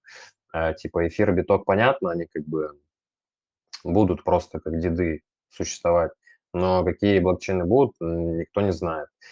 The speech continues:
Э, понятное дело, просто каждый год будут выходить какие-то новые, условно, типа, крутые проекты с маркетингом,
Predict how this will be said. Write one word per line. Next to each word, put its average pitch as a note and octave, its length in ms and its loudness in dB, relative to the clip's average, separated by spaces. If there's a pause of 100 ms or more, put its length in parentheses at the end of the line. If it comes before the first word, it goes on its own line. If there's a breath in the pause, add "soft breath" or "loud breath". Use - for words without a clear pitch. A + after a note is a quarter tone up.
(240 loud breath)
Э, E2 160 -4
понятное F#2 420 0
дело, G#2 300 6
просто - 360 0
каждый F#2 380 0
год A2 260 4
будут F2+ 260 0
выходить F2+ 380 -2
какие-то D#2+ 340 -4
новые, F2 320 0
условно, D#2+ 520 -2
типа, - 260 -10
крутые F#2+ 840 2
проекты G#2 800 4
с - 120 -14
маркетингом, F#2+ 840 0